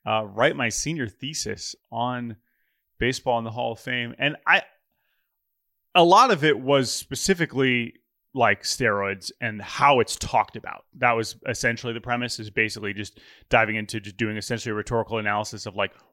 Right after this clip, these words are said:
what are the ways that people talk about steroids in the Hall of Fame in a positive way and in a negative way. And a lot of it was about, you know, a character clause and, and what it, the part of the, the voting that instructs voters to consider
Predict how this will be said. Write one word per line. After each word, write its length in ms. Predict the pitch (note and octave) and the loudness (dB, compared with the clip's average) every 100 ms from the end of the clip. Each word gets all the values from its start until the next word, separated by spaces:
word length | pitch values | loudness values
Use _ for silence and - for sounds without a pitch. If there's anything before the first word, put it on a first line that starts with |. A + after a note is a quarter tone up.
| - | -2
what 240 | A#2+ G3+ | 6 8
are 100 | G3+ | 8
the 80 | E3 | 6
ways 460 | C3 C3+ C3 B2+ A2 | 2 4 4 0 -4
that 140 | A2 | -8
people 320 | - B2 G#2 | -10 -10 -12
talk 420 | - - G#2 G2 | -12 0 2 2
about 300 | G#2+ F#2 F2+ | -4 -10 -10
steroids 360 | - A2+ F#2 F#2 | -10 -8 -6 -8
in 60 | G2 | -8
the 60 | |
Hall 160 | G2 G2 | -4 -4
of 60 | |
Fame 200 | A2 F#2 _ _ | -6 -10 _ _
in 300 | - C#3 A#2+ | -10 -2 0
a 60 | G#2+ | 2
positive 500 | C#3 D3 D3+ C#3+ C3 | 6 6 6 2 -2
way 400 | B2 C3 B2+ A#2+ - _ - | 2 4 4 -2 -16 _ -2
and 120 | B2+ | 2
in 80 | A#2+ | 4
a 80 | A2+ | 2
negative 420 | A2 G#2+ G#2+ F#2 | 2 0 -2 -2
way. 140 | G#2 G#2 | 0 0
And 80 | |
a 40 | G#2+ | 2
lot 200 | C3 D3+ | 2 2
of 80 | B2+ | 0
it 100 | A#2 | -8
was 160 | A2+ | -10
about, 420 | G2 G#2+ G#2+ G#2 _ _ _ _ - | -8 -2 -2 -2 _ _ _ _ -2
you 100 | D#3 | 4
know, 260 | E3+ D#3 - - | 6 4 0 -10
a 60 | - | -10
character 540 | - G3+ C#4+ C4 D3+ | -4 0 0 0 -4
clause 560 | - C#3 B2+ B2 D3+ C#3+ | -2 0 4 4 2 -4
and, 180 | B2+ - | -6 -6
and 220 | C3 A#2+ | -6 -4
what 320 | B2+ - B2+ - | -4 -4 -6 -8
it, 280 | A#2+ G2+ | -12 -10
the 100 | A#2 | -12
part 320 | - - D#3 C#3 | -6 2 4 2
of 160 | A2 | -2
the, 260 | B2+ A#2+ G#2+ _ _ - | -2 -2 -4 _ _ -14
the 60 | B2+ | -8
voting 400 | G#2+ C#3+ C#3+ B2+ | 0 2 2 0
that 120 | A#2+ | -2
instructs 400 | A2+ - C3 - | -4 -2 -2 -2
voters 240 | B2 A#2 | -6 -8
to 120 | - A#2 | -10 -14
consider 800 | A2+ - - D3 C3+ B2 A2+ | -10 -4 2 4 6 4 0